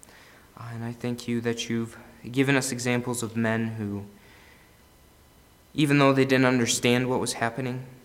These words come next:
even though they didn't, uh, in human terms, deserve what they were suffering, they still trusted you.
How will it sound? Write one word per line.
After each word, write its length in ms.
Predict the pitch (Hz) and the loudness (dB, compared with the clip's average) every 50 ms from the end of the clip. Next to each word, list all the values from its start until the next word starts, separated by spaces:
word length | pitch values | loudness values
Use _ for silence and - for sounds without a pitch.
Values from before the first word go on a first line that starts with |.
| - - _ - | -20 -20 _ -10
even 300 | 127 127 120 120 120 120 | -10 -8 -4 -2 -2 0
though 160 | 117 113 117 | 0 0 -2
they 180 | 113 117 113 110 | -2 -2 -2 -2
didn't, 400 | 113 113 113 113 110 - - - - - - - - 113 | -2 -2 -2 -4 -4 -8 -12 -16 -18 -20 -20 -20 -18 -16
uh, 180 | 107 113 117 120 131 139 - - - - - | -16 -16 -16 -18 -18 -20 -20 -20 -20 -8 -6
in 140 | 123 120 120 | -4 -4 -4
human 280 | 127 127 127 123 120 | -4 -4 -2 -2 -2
terms, 380 | 120 - 123 117 113 113 104 104 | 0 0 0 2 2 0 -2 -4
deserve 640 | 101 117 110 107 110 120 120 123 127 135 135 - - - - - - - - - - - - - - - - - | -4 -4 -4 0 2 4 4 4 4 0 -2 -4 -10 -16 -18 -20 -20 -20 -20 -20 -20 -20 -20 -20 -20 -20 -20 -12
what 180 | - 117 113 - | -10 -10 -6 -2
they 120 | 107 110 | -2 0
were 140 | 110 107 107 | 0 0 -2
suffering, 640 | 104 - - 107 107 - - 107 107 110 110 113 - - - - - - - - - - - | -2 -2 -2 -2 -2 -2 -4 -2 -2 -2 -4 -6 -10 -16 -20 -20 -20 -20 -20 -20 -20 -12 -4
they 100 | 120 117 | -2 -2
still 240 | 117 - - 143 127 | -2 0 -2 -2 -4
trusted 460 | - - 120 113 - - - 107 104 | -2 0 -2 0 0 -2 -8 -6 -6
you. 240 | 104 104 98 98 | -4 -4 -4 -6